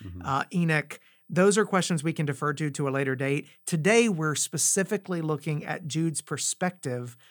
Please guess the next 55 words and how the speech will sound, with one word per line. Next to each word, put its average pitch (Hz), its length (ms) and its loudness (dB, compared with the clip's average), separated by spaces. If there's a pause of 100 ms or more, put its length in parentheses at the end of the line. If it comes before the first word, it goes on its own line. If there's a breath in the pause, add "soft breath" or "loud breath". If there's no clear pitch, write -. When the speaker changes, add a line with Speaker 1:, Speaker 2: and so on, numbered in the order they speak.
(260 soft breath)
Speaker 2:
on 160 300 2
the 156 80 0
pseudepigraphal 147 720 -2
works 139 540 -2 (360 soft breath)
and 147 420 0
what 143 260 0
our 190 240 2
view 185 200 2
of 131 100 0
those 135 240 -2
writings 131 320 -2
should 131 220 -6
be 123 420 -6
as 117 160 -8
well. 117 260 -12 (500 soft breath)
Speaker 1:
Yeah, 107 200 2
and 104 100 -2
the 110 60 -4
story 165 240 0
about 135 320 2
Michael 117 300 -2
the 104 100 -2
Archangel 104 500 -4
and 92 80 -4
Moses' 95 380 -6
body 87 320 -2
is 85 140 -10
not 92 240 -6
preserved 90 380 -6
anywhere, 82 420 -8
even 98 180 -6
though 92 120 -2
I 92 60 -2
think 92 200 -10
we 95 80 -8
could 90 100 -10
have 87 120 -6
an 80 60 -10
episode 87 300 -8
where 85 100 -12
we 85 120 -10
said, 82 320 -16
"Does 82 240 -14
the 95 100 -10
devil 92 420 -6
own 87 460 -8
Moses?" 87 560 -12
And 90 100 -14
people 87 280 -10
would 76 200 -16
download 82 300 -10
it - 80 -12
like - 120 -14
crazy, - 460 -16
right? - 100 -14